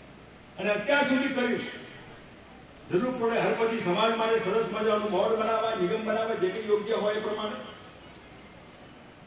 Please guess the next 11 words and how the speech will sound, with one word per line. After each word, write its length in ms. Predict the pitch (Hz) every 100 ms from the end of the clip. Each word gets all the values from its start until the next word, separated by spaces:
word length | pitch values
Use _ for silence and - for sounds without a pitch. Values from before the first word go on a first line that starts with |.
| - - 156
હળપતિ 320 | 185 208 -
ટુરીમાન 460 | 180 208 220 208 202
બોર્ડ 240 | 202 208
પુનર્જીવિત 720 | - 170 185 214 196 214 -
કરાય, 200 | 208 - - - - - - - - - - -
જેમાં 220 | 175 190 202
સારા, 440 | 170 202 214 202
સારા 180 | 185 196
આવાસો 420 | 208 185 214 151
આપી 220 | 208 - -
શકાય. 300 | 196 202